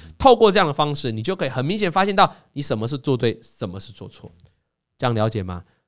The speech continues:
Speaker 2: 这样哦，就是股票市场的除旧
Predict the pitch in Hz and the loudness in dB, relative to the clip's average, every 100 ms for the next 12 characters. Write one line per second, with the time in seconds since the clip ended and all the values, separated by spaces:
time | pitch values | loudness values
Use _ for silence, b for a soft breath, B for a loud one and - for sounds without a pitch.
0 | _ - 233 165 104 - - 165 156 - | _ 2 4 4 0 -8 -6 -2 -2 -2
1 | 120 98 - 160 123 107 - 117 - 90 | -4 -4 0 2 2 0 -2 -2 -2 -10
2 | 90 98 92 - 101 98 107 | -8 -8 -6 -8 -12 -8 -10